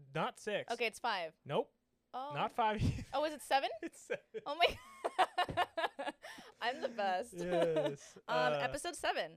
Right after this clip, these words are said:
Speaker 1: Hey, man, I am the one that uploads them, you know,
Speaker 2: You,
Speaker 1: so
Speaker 2: yeah.
Speaker 1: it, it makes more sense for
Speaker 2: I
Speaker 1: me to
Speaker 2: just
Speaker 1: know.
Speaker 2: show up and
Speaker 1: If
Speaker 2: I just
Speaker 1: I ever,
Speaker 2: talk to you.
Speaker 1: if I ever don't know, then there's a problem.
Speaker 2: Okay.
Speaker 1: Yeah.
Speaker 2: Episode seven.
Speaker 1: It's episode seven.
Speaker 2: Siete.
Speaker 1: Woohoo! <laughs>
Speaker 2: Because it's Cinco de Mayo. Siete.
Speaker 1: 'Cause, 'cause, 'cause Mexican birthday.
Speaker 2: <laughs>
Speaker 1: Um, so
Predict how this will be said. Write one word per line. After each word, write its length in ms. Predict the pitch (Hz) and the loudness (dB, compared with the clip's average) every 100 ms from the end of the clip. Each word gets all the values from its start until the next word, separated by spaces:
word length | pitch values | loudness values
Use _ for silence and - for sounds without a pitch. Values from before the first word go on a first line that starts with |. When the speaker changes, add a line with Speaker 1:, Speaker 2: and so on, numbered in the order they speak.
| - | -4
Speaker 1:
Hey, 140 | 202 | -4
man, 180 | 196 208 190 | -2 -4 -2
I 100 | 220 | -2
am 120 | 247 | -2
the 60 | 208 | -2
one 140 | 185 | -2
that 80 | 160 | -4
uploads 360 | 143 135 123 113 | -6 -6 -8 -6
them, 140 | 113 | -12
you 80 | 117 | -8
know, 60 | 269 | 0
Speaker 2:
You, 120 | 285 | 0
Speaker 1:
so 80 | - | 2
Speaker 2:
yeah. 360 | 262 233 190 160 | 0 0 0 -2
Speaker 1:
it, 160 | 143 - | -6 -8
it 60 | 147 | -10
makes 220 | 143 - | -10 -8
more 120 | 135 | -10
sense 200 | 127 120 | -10 -6
for 80 | - | -2
Speaker 2:
I 40 | |
Speaker 1:
me 60 | 117 | -2
to 80 | 113 | -4
Speaker 2:
just 180 | 107 101 | -6 -4
Speaker 1:
know. 60 | |
Speaker 2:
show 40 | 214 | -2
up 240 | 185 160 - | -2 -4 -8
and 120 | 214 | -6
Speaker 1:
If 80 | 170 | 0
Speaker 2:
I 20 | 196 | 4
just 80 | |
Speaker 1:
I 40 | 247 | 4
ever, 120 | 214 196 | 4 0
Speaker 2:
talk 40 | - | -4
to 60 | |
you. 60 | 175 | -2
Speaker 1:
if 60 | 170 | 0
I 120 | 170 | 0
ever 140 | 147 110 | -2 -6
don't 260 | 120 127 156 | -6 -6 -4
know, 300 | 165 175 175 _ _ - | -2 -2 -4 _ _ -10
then 220 | 127 120 | -8 -8
there's 160 | 113 | -10
a 40 | 110 | -14
problem. 280 | 101 98 _ _ _ 208 | -16 -18 _ _ _ -14
Speaker 2:
Okay. 180 | 208 175 - _ - | -12 -12 -14 _ -14
Speaker 1:
Yeah. 100 | 90 - 269 | -12 -6 -6
Speaker 2:
Episode 280 | 277 294 | -6 -6
seven. 240 | 269 302 208 - | -2 -2 -4 -6
Speaker 1:
It's 160 | 127 127 | -12 -8
episode 360 | 143 151 156 147 | -6 -2 -2 0
seven. 280 | 120 101 - - _ _ _ | -2 -4 -12 -20 _ _ _
Speaker 2:
Siete. 580 | 349 415 494 494 403 349 | 2 6 8 8 6 2
Speaker 1:
Woohoo! 180 | 262 143 | -4 -8
<laughs> 480 | - - - - - | -10 -12 -12 -12 -8
Speaker 2:
Because 240 | 262 269 | -4 -2
it's 100 | 262 | -4
Cinco 160 | 269 254 | -8 -10
de 60 | 269 | -8
Mayo. 220 | 320 190 | -8 -8
Siete. 220 | - 233 | -2 0
Speaker 1:
'Cause, 180 | 180 - - _ | 0 -4 -12 _
'cause, 280 | - 131 - | -10 -10 -12
'cause 140 | - 123 | -12 -10
Mexican 340 | 123 - 117 | -10 -12 -16
birthday. 280 | 104 - 92 - _ 311 - - 240 - - 277 233 180 | -16 -14 -16 -18 _ -10 -8 -8 -6 -4 -4 -6 -8 -6
Speaker 2:
<laughs> 0 | |
Speaker 1:
Um, 480 | 151 156 151 147 135 | -2 0 0 0 -4
so 360 | 131 165 156 | -2 0 0